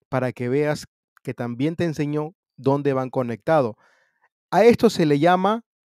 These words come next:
monitor. Aquí es donde todo se ve lo que realiza el C P U. Esto que está aquí abajo se le llama teclado.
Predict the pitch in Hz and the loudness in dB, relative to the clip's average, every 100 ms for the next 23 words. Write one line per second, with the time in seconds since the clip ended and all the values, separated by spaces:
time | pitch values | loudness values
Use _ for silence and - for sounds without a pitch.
0 | _ - 127 131 143 143 131 120 - 113 | _ -8 -4 0 2 2 2 -2 -2 -2
1 | 107 123 - _ 120 - 156 175 151 139 | -2 -8 -20 _ -16 -6 -2 0 2 0
2 | 127 160 190 _ _ _ _ _ _ 175 | 0 -4 -4 _ _ _ _ _ _ 6
3 | 185 180 - 139 156 170 - 135 - 131 | 8 6 4 2 2 0 -2 -4 -2 -4
4 | 135 _ _ _ 123 123 120 135 - 143 | -6 _ _ _ -8 -6 -4 -6 -4 -8
5 | - _ - 117 - 123 117 117 110 107 | -8 _ -14 -14 -8 -8 -6 -6 -6 -8
6 | 104 _ _ _ _ _ _ _ _ _ | -12 _ _ _ _ _ _ _ _ _
7 | _ - 247 214 - 165 151 170 151 170 | _ 4 6 6 4 4 0 -2 0 0
8 | 143 143 143 143 160 - - - 131 113 | 2 2 0 -2 -4 -6 -10 -4 -4 -4
9 | 107 117 120 135 233 _ _ _ _ _ | -4 -6 -6 -8 -12 _ _ _ _ _
10 | _ _ _ _ _ _ _ _ _ _ | _ _ _ _ _ _ _ _ _ _
11 | _ _ _ _ _ _ _ _ - 123 | _ _ _ _ _ _ _ _ -14 -14
12 | - 139 147 151 143 117 101 | -4 2 4 4 2 0 -6